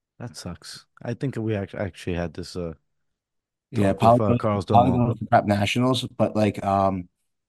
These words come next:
Speaker 2: Forest Man, they go to the state tournament 'cause they don't, they don't go to prep nationals.
Speaker 1: Got it.
Speaker 2: I don't know what distinguishes one from the other private.
Speaker 1: Yeah.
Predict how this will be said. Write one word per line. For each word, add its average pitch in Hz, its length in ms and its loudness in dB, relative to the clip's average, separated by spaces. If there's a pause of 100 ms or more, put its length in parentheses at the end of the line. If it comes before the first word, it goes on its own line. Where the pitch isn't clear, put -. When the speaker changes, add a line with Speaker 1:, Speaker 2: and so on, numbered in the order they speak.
(220)
Speaker 2:
Forest 117 260 2
Man, 110 480 2 (600)
they 110 200 -4
go 107 200 -2
to 104 100 -2
the 98 240 -2
state 95 220 -8
tournament 87 400 -4 (540)
'cause 104 140 -2
they 113 60 6
don't, 110 240 2 (400)
they 110 100 -2
don't 110 100 2
go 113 120 -2
to 110 60 -2
prep 104 180 -6 (100)
nationals. - 640 -12 (480)
Speaker 1:
Got 90 200 -8
it. - 80 -14 (580)
Speaker 2:
I 107 100 0
don't 120 120 8
know 123 100 8
what 117 160 6
distinguishes 107 680 0
one 104 220 2
from 98 200 -4
the 98 120 0
other 98 240 0
private. 98 440 -2
Speaker 1:
Yeah. 95 340 0